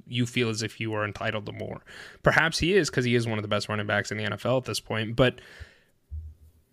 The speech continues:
just something to point out and something to think on, because there's, there's two sides to this coin. So, last thing here, running back Joe Mixon. He, uh, will he face a suspension? Scotty, I'd like you to, to maybe, um,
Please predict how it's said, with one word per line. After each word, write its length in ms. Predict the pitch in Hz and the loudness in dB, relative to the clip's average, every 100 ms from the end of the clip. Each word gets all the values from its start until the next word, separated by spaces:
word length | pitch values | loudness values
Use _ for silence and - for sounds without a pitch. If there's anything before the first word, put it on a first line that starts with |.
| _ 156 | _ 2
just 220 | 151 - | 4 4
something 220 | 143 131 | 2 0
to 80 | 117 | -2
point 280 | - 101 104 | -2 -4 -4
out 200 | 95 104 | -4 -6
and 120 | 104 | -4
something 300 | 117 113 110 | -2 0 -2
to 80 | 104 | -2
think 300 | 113 107 - | -2 -4 -4
on, 180 | 104 | -8
because 380 | 104 101 113 104 | -8 -6 -6 -2
there's, 360 | 113 110 104 - - | 2 2 0 -6 -10
there's 520 | 117 110 107 101 - _ _ | 0 2 2 0 -8 _ _
two 180 | - 135 | -2 0
sides 400 | - 107 104 - | 2 2 2 0
to 140 | 110 | -6
this 180 | 101 - | -6 -8
coin. 380 | - - - 110 | -8 -10 -12 -12
So, 320 | - - - - _ - - - - - - - - | -8 -6 -8 -12 _ -20 -20 -20 -20 -20 -20 0 6
last 240 | 165 160 | 8 8
thing 160 | 175 156 | 6 6
here, 260 | 151 156 | 6 6
running 240 | 139 151 151 | 8 6 6
back 180 | 139 131 | 4 6
Joe 160 | 135 | 4
Mixon. 360 | 127 113 101 92 - - _ | 6 4 0 -6 -14 -20 _
He, 260 | - 117 117 | 2 6 8
uh, 440 | 110 107 107 107 | 8 6 6 2
will 260 | 92 120 131 | 2 4 4
he 140 | 139 | 2
face 320 | 120 123 120 | 2 2 2
a 60 | 117 | 2
suspension? 960 | - 107 - - 156 156 - 151 151 127 - - | 0 0 2 4 4 4 4 4 4 2 -4 -10
Scotty, 480 | - 139 147 147 | 4 6 8 6
I'd 140 | 123 123 | 4 4
like 200 | 147 143 | 2 4
you 160 | 139 | 2
to, 540 | 131 - 120 117 117 117 | 2 2 2 4 2 0
to 240 | - - | -4 -2
maybe, 560 | 113 113 110 110 107 104 | 2 2 2 2 2 2
um, 480 | 98 95 101 98 | 0 -2 -4 -6